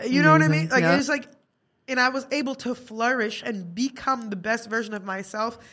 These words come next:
Speaker 1: that I think I didn't even know I had in me.
Speaker 2: Yep.
Speaker 1: And that's why I say, or, you know, when, or when people say, like, "Oh, Brockton, oh, Brockton's bad," I'm like,
Speaker 2: Yep.
Speaker 1: "Don't ever speak down on Brockton,
Speaker 2: I
Speaker 1: man."
Speaker 2: know.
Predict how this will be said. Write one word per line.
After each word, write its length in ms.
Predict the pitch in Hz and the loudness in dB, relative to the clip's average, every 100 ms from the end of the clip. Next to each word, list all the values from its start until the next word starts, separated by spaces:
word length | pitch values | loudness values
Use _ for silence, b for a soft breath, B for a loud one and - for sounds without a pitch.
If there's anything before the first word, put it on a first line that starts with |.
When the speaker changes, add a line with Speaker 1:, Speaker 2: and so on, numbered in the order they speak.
| b b b _ _ _ | b b b _ _ _
Speaker 1:
that 100 | 214 | -6
I 180 | 220 269 | -4 -4
think 220 | 269 247 | -6 -8
I 140 | - 214 | -8 -8
didn't 240 | 214 220 | -12 -16
even 360 | 226 202 190 175 | -16 -14 -16 -6
know 200 | 196 202 | -4 -2
I 120 | 180 | -2
had 360 | 180 185 175 - - | -2 0 -2 -6 -8
in 240 | 226 214 180 | -6 -6 -8
me. 220 | 160 - | -14 -4
Speaker 2:
Yep. 260 | 170 165 - - _ _ _ _ _ _ _ _ _ - | 2 2 0 -12 _ _ _ _ _ _ _ _ _ -12
Speaker 1:
And 180 | 208 190 | -8 -2
that's 260 | 214 233 | -2 -2
why 160 | 233 214 | -6 -4
I 160 | 196 196 | -2 -4
say, 560 | 202 214 202 185 180 175 | -6 -4 -2 -2 -4 -4
or, 280 | 190 185 B B B B _ _ 220 | -4 -4 B B B B _ _ -12
you 80 | 226 | -8
know, 140 | 214 | -6
when, 200 | 214 220 | -6 -8
or 240 | 226 208 208 | -8 -8 -6
when 180 | 196 208 | -8 -8
people 260 | 220 220 | -8 -10
say, 200 | 202 233 | -10 -8
like, 220 | 214 196 202 | -8 -8 -6
"Oh, 200 | 214 202 | -6 -6
Brockton, 560 | 202 151 165 214 254 233 | -12 -14 -14 -16 -18 -16
oh, 180 | 226 | -14
Brockton's 400 | 226 214 - 254 | -12 -12 -16 -16
bad," 160 | 208 220 | -14 -14
I'm 80 | 220 | -6
like, 80 | 220 | 0
Speaker 2:
Yep. 240 | 170 165 | 2 2
Speaker 1:
"Don't 80 | 170 - | -2 -6
ever 260 | 240 247 | -4 -4
speak 200 | 226 220 | -8 -12
down 200 | 190 175 180 | -10 -8 -8
on 60 | |
Brockton, 400 | 175 175 175 180 | -8 -8 -8 -8
Speaker 2:
I 20 | |
Speaker 1:
man." 180 | 175 160 | -2 2
Speaker 2:
know. 240 | 156 151 | 4 2